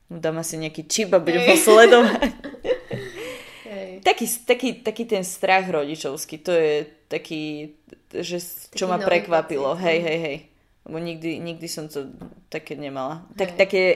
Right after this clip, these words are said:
Speaker 1: extrémne intenzívne,
Speaker 2: Mhm.
Speaker 1: že až ťa to tak zužuje, že nevieš si to ani predstaviť,
Speaker 2: Hej.
Speaker 1: že bože, toľko sa s tým dieťaťom nadreš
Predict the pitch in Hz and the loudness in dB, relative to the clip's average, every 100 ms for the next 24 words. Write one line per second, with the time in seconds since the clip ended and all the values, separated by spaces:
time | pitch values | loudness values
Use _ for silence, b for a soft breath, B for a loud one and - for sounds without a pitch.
0 | - - _ - - 233 208 202 202 202 | -2 -20 _ -4 -2 0 0 2 0 4
1 | 214 190 160 156 156 180 160 185 190 185 | 4 2 -4 -4 -2 0 0 0 -2 -2
2 | 185 180 160 170 170 220 170 165 160 160 | -2 -2 -2 -6 -2 0 0 0 -6 -8
3 | B B B B - 190 208 202 180 175 | B B B B -6 -4 -4 -6 -2 -2
4 | 170 165 170 185 175 170 160 175 170 156 | -2 -6 -4 -4 -4 -6 -6 -4 -2 -4
5 | 131 - _ _ - 180 190 202 190 185 | -6 -14 _ _ -4 0 0 0 -2 -4
6 | 185 185 165 180 180 180 185 180 165 165 | -4 -8 -4 -2 -2 -2 -4 0 -2 2
7 | 185 226 - - | 4 4 0 -8